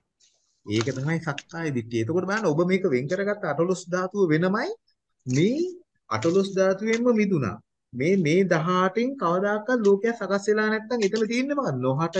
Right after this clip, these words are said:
ගන්නම ස්වභාවයක්. අසංකතයක් තියෙන තැන තමයි සංකතය වෙන්නේ. සංකතය වෙන්නේ මොකෙන්ද? අවිද්‍යාව පත්‍ය සංඛාරා කියලා මෙන්න මේ පටිච්ච සමුප්පන්නව හටගන්න ලෝකයක් විතරයි තියෙන්නේ. ඒක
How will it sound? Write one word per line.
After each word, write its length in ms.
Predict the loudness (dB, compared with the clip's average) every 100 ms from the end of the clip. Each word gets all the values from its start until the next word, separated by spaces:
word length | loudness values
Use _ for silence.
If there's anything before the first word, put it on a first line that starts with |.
| 2
ගන්නම 380 | 2 2 2 0
ස්වභාවයක්. 640 | -2 -2 -4 -4 -6 -8 _ _ _ _ _ -8
අසංකතයක් 880 | -6 -2 2 2 2 0 2 2 0
තියෙන 280 | -4 -2 -2
තැන 180 | -2 -4 -4
තමයි 260 | -4 -4
සංකතය 540 | -4 -6 -4 -6 -2 2 2
වෙන්නේ. 240 | 2 -2
සංකතය 480 | -4 -6 -6 -6 0 2
වෙන්නේ 340 | 4 2 2
මොකෙන්ද? 260 | 0 -2 -4
අවිද්‍යාව 440 | -4 -4 -6 -6
පත්‍ය 240 | -8 -2 -2
සංඛාරා 500 | -2 -4 -6 -2 -2
කියලා 240 | -2 -4 -8 _ _ -10
මෙන්න 280 | -4 -2 -2 -2
මේ 140 | -6 -6
පටිච්ච 340 | -6 -8 -8 -8
සමුප්පන්නව 520 | -6 -6 -4 -4 -4 -6
හටගන්න 640 | -6 -8 -6 -6 -6 -4 -2
ලෝකයක් 360 | -2 -2 -4 -4
විතරයි 320 | -4 -2 -2
තියෙන්නේ. 480 | 0 -2 -2 -2 -6 -10 -12 -14 -14 -4
ඒක 260 | -2 0